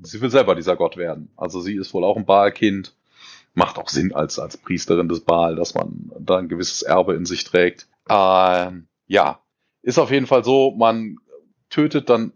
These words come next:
im großen Endkampf auch sie und ist dann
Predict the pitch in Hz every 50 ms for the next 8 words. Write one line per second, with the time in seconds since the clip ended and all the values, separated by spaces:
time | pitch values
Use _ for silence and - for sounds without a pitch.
0 | _ _ 110 107 101 98 - 107 113 131 127 - 127 113 110 - - 120 123 127
1 | - - - 117 117 113 - _ - 104 98 - - - _ - 87 87 95 113
2 | 139 165 196 220 _ _ _ _ _ - 117 - - 123 - - - 135 127 131
3 | 131 139